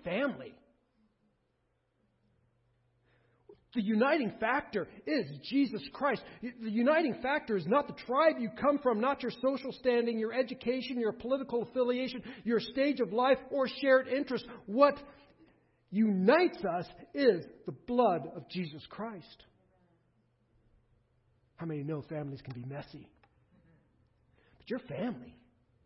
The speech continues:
And Jesus, Paul goes on and says, he's the cornerstone. He is the one who has set the building, um,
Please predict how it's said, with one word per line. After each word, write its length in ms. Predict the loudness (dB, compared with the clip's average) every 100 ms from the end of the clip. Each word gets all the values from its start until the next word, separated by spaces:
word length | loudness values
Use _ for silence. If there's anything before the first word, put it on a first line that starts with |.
| _ _ _ _ _ _ _ _ _ _ _ _ _ -18
And 160 | -16
Jesus, 500 | -8 -4 -4 -6 -16 -20 _ _ _ -14
Paul 200 | -8 -6
goes 200 | -6 -6
on 180 | -6 -6
and 120 | -8
says, 160 | -12 -14 -20 _
he's 200 | -10 -8
the 60 | -12
cornerstone. 960 | -16 -12 -8 -6 -6 -8 -12 -12 -10 -16 _
He 340 | -8 -4 -4 -6 -8
is 80 | -12 -6
the 80 | -6
one 260 | -4 -6
who 160 | -6 -8
has 100 | -8 -8
set 180 | -8 -6
the 60 | -10
building, 640 | -4 -2 -2 -4 -8 -10 _ -20 -20 _ _ _ _ _ _ -10
um, 300 | -8 -8